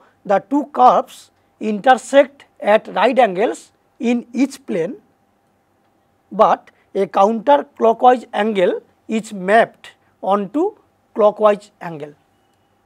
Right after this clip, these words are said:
Now we define critical point. Let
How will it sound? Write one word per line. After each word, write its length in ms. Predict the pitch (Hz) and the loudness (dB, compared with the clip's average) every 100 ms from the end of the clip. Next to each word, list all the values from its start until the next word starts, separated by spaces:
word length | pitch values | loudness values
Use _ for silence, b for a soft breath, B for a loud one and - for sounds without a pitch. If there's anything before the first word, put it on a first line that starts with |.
| _ _ _ _ _ _ _ _ _ _ _ _ _ _ _ _ _ _ _ _ _ _ _ _ _ - | _ _ _ _ _ _ _ _ _ _ _ _ _ _ _ _ _ _ _ _ _ _ _ _ _ -6
Now 240 | 214 254 | 0 0
we 260 | 294 233 233 | -2 -6 -6
define 500 | 185 233 254 196 453 _ _ _ _ _ _ _ _ | -6 -2 -2 -2 -8 _ _ _ _ _ _ _ _
critical 400 | 247 240 - 240 | -8 -6 -2 -2
point. 500 | 233 180 156 156 - _ _ _ _ _ _ _ _ _ _ _ | -2 -8 -10 -20 -20 _ _ _ _ _ _ _ _ _ _ _
Let 260 | 247 254 | 2 2